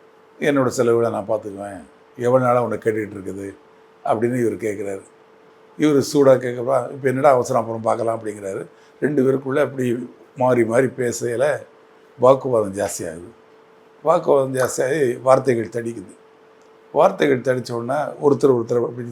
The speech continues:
தள்ளிக்கிறாங்க. தள்ளி விடையில ரமேஷ் வந்து சின்ன வயசு, நாற்பத்தி மூணு வயசு, கோவிந்தசாமி ஐம்பத்தி நாலு வயசு. இவர் தம்பி ரமேஷ் வந்து கோவிந்தசாமி பிடிச்சி வேகமா தள்ளி விடுறாரு. அப்ப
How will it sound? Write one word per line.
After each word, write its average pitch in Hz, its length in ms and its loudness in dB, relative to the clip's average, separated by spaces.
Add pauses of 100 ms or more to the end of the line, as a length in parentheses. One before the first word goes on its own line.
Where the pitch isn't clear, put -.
தள்ளிக்கிறாங்க. 113 600 -2 (960)
தள்ளி 160 300 6
விடையில 127 560 2 (120)
ரமேஷ் 139 480 2
வந்து 131 440 -2
சின்ன 151 300 2
வயசு, 120 260 0
நாற்பத்தி 120 240 -4
மூணு 113 140 -8
வயசு, 107 340 -12 (760)
கோவிந்தசாமி 139 520 6
ஐம்பத்தி 120 180 0
நாலு 117 240 -4
வயசு. 107 340 -6 (920)
இவர் 147 420 2
தம்பி 139 480 4 (160)
ரமேஷ் 131 400 4
வந்து 123 240 2
கோவிந்தசாமி 127 520 2
பிடிச்சி 117 580 -2 (140)
வேகமா 120 320 2
தள்ளி 107 200 -6
விடுறாரு. 98 320 -8 (880)
அப்ப - 140 -12